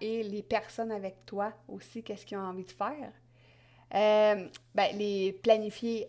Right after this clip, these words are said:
planifier notre itinéraire aussi, hein. Donc, les mettre un peu dans l'agenda, là, se faire un horaire pas trop surchargé, mais se mettre, par exemple, euh, moi, j'ai mis S O S Labyrinthe une journée,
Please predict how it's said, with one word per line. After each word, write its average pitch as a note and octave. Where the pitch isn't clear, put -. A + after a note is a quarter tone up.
planifier G#3+
notre A3
itinéraire G3+
aussi, C4+
hein. C4
Donc, F#3+
les G#3+
mettre B3
un G#3
peu B3+
dans A#3
l'agenda, G#3
là, A#3
se -
faire A#3+
un G#3+
horaire G#3
pas C#4
trop D#4
surchargé, B3+
mais A3+
se A3+
mettre, A3
par G3+
exemple, G#3+
euh, F3+
moi, G3
j'ai G3
mis F#3+
S G3
O G#3
S G#3
Labyrinthe F#3+
une F#3
journée, C4+